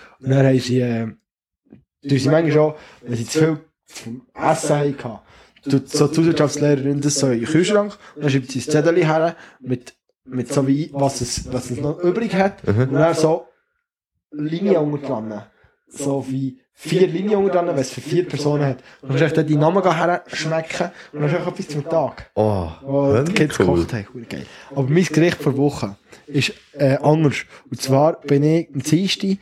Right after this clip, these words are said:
Speaker 1: haben wir ein richtig strenges Training gehabt. Es war wirklich so ein richtig strenges Training gewesen. Und ich habe schon nicht viel gegessen gehabt und bin so ein bisschen kaputt gewesen, so ein bisschen, so ein bisschen Kabi.
Speaker 2: Ja.
Speaker 1: Und dann bin ich heimgekommen
Speaker 2: Was,
Speaker 1: und ich
Speaker 2: Kabi?
Speaker 1: gedacht, ja, Kabi.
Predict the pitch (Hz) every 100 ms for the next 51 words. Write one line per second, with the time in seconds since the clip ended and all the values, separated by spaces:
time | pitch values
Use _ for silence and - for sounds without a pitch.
0 | - - 120 127 131 - 131 - _ _
1 | _ - 131 156 151 - 131 131 131 127
2 | 123 123 127 - 101 - 107 131 - -
3 | 113 - 120 - - - 90 - 90 95
4 | - 110 - - - - 123 120 _ _
5 | 151 151 135 143 156 151 160 147 147 147
6 | 170 - 151 147 - - - 113 135 131
7 | 147 - 120 147 151 - - 170 160 123
8 | 131 127 143 _ _ _ _ _ _ -
9 | 127 135 135 - 147 147 175 151 _ -
10 | - 98 - - - - - _ _ -
11 | - - _ - 139 151 143 139 139 160
12 | 165 107 143 123 120 147 98 87 - 139
13 | 120 - 180 175 110